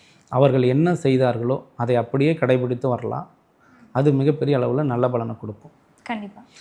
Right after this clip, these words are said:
Speaker 1: இந்த காவல் தெய்வம்னா நீங்க ஒரு ரெண்டு விஷயமா எடுத்துக்கங்க. உங்களுக்கு காவல் அப்படின்னா என்ன? எதுக்கு காவல் வேணும்னு நினைக்கிறீங்க?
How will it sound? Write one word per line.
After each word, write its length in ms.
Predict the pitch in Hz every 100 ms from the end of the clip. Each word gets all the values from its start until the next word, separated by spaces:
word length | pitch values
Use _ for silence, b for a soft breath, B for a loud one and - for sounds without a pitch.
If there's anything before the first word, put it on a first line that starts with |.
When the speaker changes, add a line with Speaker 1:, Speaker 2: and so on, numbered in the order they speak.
| b
Speaker 1:
இந்த 200 | 151 147
காவல் 400 | 151 156 214 220
தெய்வம்னா 720 | 160 143 135 127 147 123 127 139
நீங்க 200 | 139 135
ஒரு 100 | 131
ரெண்டு 240 | 160 196
விஷயமா 340 | 160 160 160 147
எடுத்துக்கங்க. 520 | 123 123 117 113 - b b b
உங்களுக்கு 460 | 175 180 165 160 -
காவல் 520 | 151 175 180 180 135
அப்படின்னா 160 | 139
என்ன? 280 | 143 131 131
எதுக்கு 360 | 135 147 185 156
காவல் 380 | 135 131 135 127
வேணும்னு 260 | 127 135
நினைக்கிறீங்க? 600 | 123 120 113 113 117 131